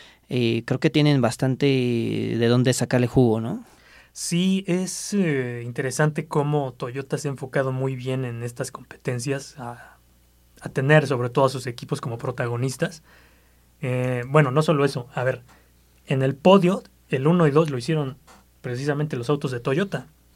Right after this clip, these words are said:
Speaker 2: Y la, la novedad o la, la cuestión destacada es que, bueno, Ferrari regresa a competir
Speaker 1: Ujú.
Speaker 2: a, al wec, a la categoría de los hypercars,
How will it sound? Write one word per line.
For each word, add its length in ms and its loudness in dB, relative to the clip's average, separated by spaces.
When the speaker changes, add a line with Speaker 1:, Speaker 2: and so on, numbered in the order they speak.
Speaker 2:
Y 400 4
la, 1000 2
la 160 -6
novedad 560 6
o 120 2
la, 260 -4
la 400 -2
cuestión 320 -2
destacada 640 0
es 160 -6
que, 100 -8
bueno, 280 -6
Ferrari 380 6
regresa 360 -2
a 40 -10
competir 500 -10
Speaker 1:
Ujú. 320 8
Speaker 2:
a, 720 -4
al 140 -12
wec, 280 -2
a 380 4
la 320 -2
categoría 420 0
de 100 0
los 160 -2
hypercars, 640 0